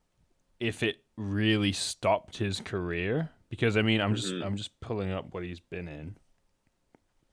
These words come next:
Speaker 1: I mean, there's so much, but, like, most notable being Back to the Future,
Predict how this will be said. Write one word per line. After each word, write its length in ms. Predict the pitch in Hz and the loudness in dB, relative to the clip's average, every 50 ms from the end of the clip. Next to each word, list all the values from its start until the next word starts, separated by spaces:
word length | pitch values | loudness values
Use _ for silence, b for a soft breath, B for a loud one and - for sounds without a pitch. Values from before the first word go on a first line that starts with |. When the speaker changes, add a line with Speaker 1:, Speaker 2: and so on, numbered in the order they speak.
| _ _ _ _ _ _ _ _ _ _ _ _ _ _ _ - | _ _ _ _ _ _ _ _ _ _ _ _ _ _ _ -6
Speaker 1:
I 60 | 104 | -2
mean, 160 | 107 107 104 | 0 0 0
there's 180 | 98 92 92 - | 0 -2 -2 -2
so 260 | - - 120 107 95 | 0 2 4 4 4
much, 400 | 85 90 90 87 - - - - | 2 2 2 0 -2 -4 -4 -4
but, 120 | 131 101 | -4 -2
like, 160 | 98 95 85 | -2 -2 -2
most 320 | 95 107 110 110 113 110 - | 0 2 4 4 4 4 2
notable 520 | 113 98 98 87 107 98 92 92 92 b b b b b b b b b b b b b b b b b b | 0 0 0 -2 -2 -4 -2 -2 -4 b b b b b b b b b b b b b b b b b b
being 500 | - 107 107 101 98 95 95 95 87 87 | 2 4 4 6 6 4 2 0 -2 -4
Back 240 | 92 - 107 101 104 - | 2 2 2 2 2 0
to 100 | - 107 | -6 -8
the 60 | 95 | -6
Future, 720 | - - 104 104 95 - - 113 101 95 95 95 95 95 | -4 -4 -4 -4 -2 -4 -4 -2 0 0 0 0 -2 -4